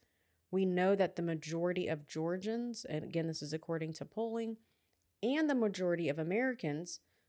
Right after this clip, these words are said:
do not agree with the six-week abortion ban. So that was also another opportunity to hit back at Herschel, and that was missed. And the last thing I want to talk about is the prop.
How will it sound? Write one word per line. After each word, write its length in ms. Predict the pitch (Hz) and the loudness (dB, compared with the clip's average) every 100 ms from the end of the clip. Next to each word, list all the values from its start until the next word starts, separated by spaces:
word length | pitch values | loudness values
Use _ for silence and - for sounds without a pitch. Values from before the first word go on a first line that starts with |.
| _ | _
do 120 | 214 | 0
not 200 | 220 190 | 4 4
agree 280 | 196 165 160 | 2 0 -2
with 160 | 151 170 | -2 -4
the 80 | 196 | -2
six-week 580 | - 359 - 185 151 - | 0 -2 -2 -4 -6 -6
abortion 500 | 143 135 151 139 135 | -6 -6 -4 -6 -6
ban. 340 | - - - _ _ _ _ _ | -8 -10 -14 _ _ _ _ _
So 100 | - | -2
that 140 | 190 | 0
was 100 | 220 | 0
also 480 | - - 370 - 226 | -2 -2 0 0 0
another 300 | 196 180 175 | 0 0 2
opportunity 800 | 156 156 156 160 147 139 139 151 _ _ - | 0 -2 -6 -2 -2 -2 -4 -8 _ _ -4
to 120 | 160 | -2
hit 220 | 156 - | 0 2
back 340 | 135 117 - - | 2 2 -2 -6
at 120 | 139 | -4
Herschel, 520 | 151 139 - 107 110 - | -4 -6 -6 -8 -8 -6
and 120 | 156 | -4
that 120 | 147 | -2
was 360 | 156 135 - - _ | -4 -6 -8 -12 _
missed. 560 | 160 165 - - - - _ _ _ _ _ _ _ _ _ _ | -4 -2 -2 -8 -10 -16 _ _ _ _ _ _ _ _ _ _
And 120 | 220 | 6
the 100 | 254 | 8
last 280 | 277 302 330 | 8 6 4
thing 160 | 320 294 | 2 2
I 60 | |
want 200 | 277 254 | 2 2
to 40 | 240 | 2
talk 200 | 220 214 | 0 2
about 380 | 196 190 - - | 6 6 6 4
is 380 | 170 170 165 - - | 2 0 -6 -6 -6
the 220 | 156 165 | 2 2
prop. 520 | - 156 - - | 2 -2 -2 -2